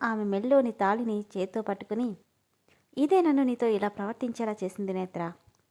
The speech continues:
అంటూనే ఆమె బుగ్గలని ముద్దాడి, "నేత్ర, నేత్ర"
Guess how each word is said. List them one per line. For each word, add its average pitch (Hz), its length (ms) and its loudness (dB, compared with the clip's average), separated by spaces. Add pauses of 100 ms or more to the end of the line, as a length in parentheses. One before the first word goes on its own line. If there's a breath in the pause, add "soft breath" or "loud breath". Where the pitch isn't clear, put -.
(300)
అంటూనే 214 420 0
ఆమె 202 180 0
బుగ్గలని 240 460 -2
ముద్దాడి, 202 480 0 (680)
"నేత్ర, 220 280 -2 (560)
నేత్ర" 214 280 -2